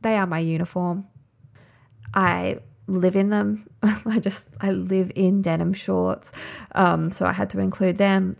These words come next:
A blazer, a nice fitted black blazer.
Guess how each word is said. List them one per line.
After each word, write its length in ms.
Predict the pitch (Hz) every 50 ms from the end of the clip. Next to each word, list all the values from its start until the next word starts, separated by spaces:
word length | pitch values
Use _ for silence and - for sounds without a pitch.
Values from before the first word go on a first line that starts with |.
| - -
A 60 | 196
blazer, 640 | 185 - 196 185 185 185 185 190 196 190 190 190 190 -
a 100 | - 190
nice 380 | 180 185 180 180 185 - - - -
fitted 480 | - - - 190 196 185 180 190 - - -
black 380 | 190 175 - - - - - _ _ _ -
blazer. 640 | - 202 190 190 196 190 190 - 196 - 101 104 -